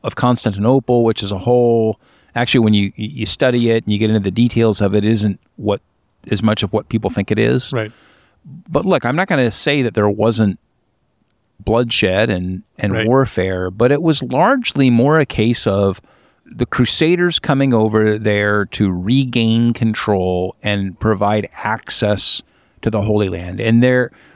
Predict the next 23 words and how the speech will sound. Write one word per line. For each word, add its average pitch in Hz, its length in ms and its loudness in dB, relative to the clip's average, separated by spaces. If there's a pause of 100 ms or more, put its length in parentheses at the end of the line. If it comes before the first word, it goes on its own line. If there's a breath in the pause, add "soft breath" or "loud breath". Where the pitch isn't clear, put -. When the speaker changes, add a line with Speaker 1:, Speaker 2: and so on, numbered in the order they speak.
(280 soft breath)
Speaker 1:
they 127 760 0
maintained 139 680 2
those 127 180 2
Crusader 113 600 0
forts 101 480 -4
and 104 80 2
that 101 80 2
access 98 420 -4
for 113 100 -2
about 110 220 -2
two 139 140 0
or 135 80 4
three 120 240 0
hundred 107 280 0
years, 92 320 -2
and 95 100 0
then 98 100 0
they 98 140 0
lost 87 300 -4
control 92 320 -6
of - 100 -10
it - 60 -12
again. - 300 -12